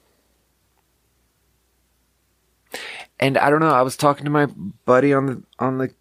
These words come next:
video, and he was telling me how to, I <laughs> needed to pour the beer out in front of him on the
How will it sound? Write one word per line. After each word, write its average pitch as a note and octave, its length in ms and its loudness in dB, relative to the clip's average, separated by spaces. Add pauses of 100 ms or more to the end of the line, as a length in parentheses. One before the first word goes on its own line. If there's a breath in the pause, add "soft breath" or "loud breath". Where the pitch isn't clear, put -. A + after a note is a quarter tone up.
(500)
video, C3 540 2
and B2+ 120 -2
he B2+ 240 -6
was A#2 260 -10
telling A#2+ 360 -2
me B2 120 -2
how A#2+ 200 -2
to, - 160 -6
I A#2+ 100 -2
<laughs> B2 80 0
needed A#2 300 0
to G2+ 160 0 (720 loud breath)
pour A2 260 6
the G#2 80 -2
beer G#2+ 300 6
out G2 160 4
in F#2 100 -4
front G2 260 2
of F2+ 80 -4
him F2+ 180 -2
on F2 140 2
the E2 140 -4